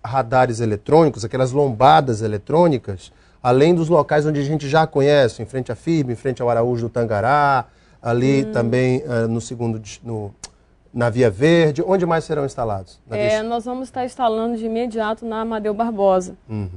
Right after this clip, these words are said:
Speaker 2: que é a Via Nova, é uma via que nós, só esse ano, nós tivemos seis vítimas fatais.
Speaker 1: O pessoal pisa fundo ali.
Speaker 2: Pisa. Então, o intuito da fiscalização eletrônica é salvar vidas, porque é a fiscalização mais eficaz que tem.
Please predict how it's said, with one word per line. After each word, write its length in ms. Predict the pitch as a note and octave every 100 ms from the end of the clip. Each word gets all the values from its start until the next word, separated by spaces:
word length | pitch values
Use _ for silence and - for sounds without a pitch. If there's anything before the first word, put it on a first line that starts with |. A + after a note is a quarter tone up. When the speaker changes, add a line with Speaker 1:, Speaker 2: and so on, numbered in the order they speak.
| F#2
Speaker 2:
que 100 | A3
é 80 | G3+
a 100 | G#3
Via 280 | F#3+ G#3
Nova, 400 | G3+ F#3+ G3+ A3
é 40 | A3+
uma 160 | G#3
via 220 | G3+ G3 G#3+
que 120 | G#3+
nós, 180 | G#3 G#3
só 180 | - B3+
esse 200 | C4+ -
ano, 160 | A#3+
nós 120 | A#3 A3+
tivemos 320 | A3+ A3+ A3+
seis 340 | - C4 B3
vítimas 360 | A#3+ A#3+ B3 A#3
fatais. 540 | B3+ A#3+ F#3 E3+ F3 - _
Speaker 1:
O 20 |
pessoal 260 | - B2 E3
pisa 340 | - D3 C#3 G#3
fundo 280 | - F#3 A3
ali. 200 | G#3 A#2+
Speaker 2:
Pisa. 340 | G#3+ F#3+ F#3+
Então, 260 | G3 B3 B3+
o 40 |
intuito 420 | C4+ - E4+ F4+
da 120 | D#4
fiscalização 720 | D#4 C#4+ - B3+ A3+ A#3 B3 A3+
eletrônica 680 | G#3+ - - A#3 B3 B3
é 40 | A#3+
salvar 400 | B3 A#3+ A#3+ C4+
vidas, 560 | G#3+ G#3+ G3+ F#3 - - _ _ _
porque 240 | A3+ -
é 40 | B3
a 60 |
fiscalização 600 | B3 B3 - A#3+ A#3 A3+ A#3+
mais 200 | A#3+ C4+
eficaz 560 | C#4+ C#4+ - B3 A#3+
que 80 | -
tem. 340 | - A3 G3+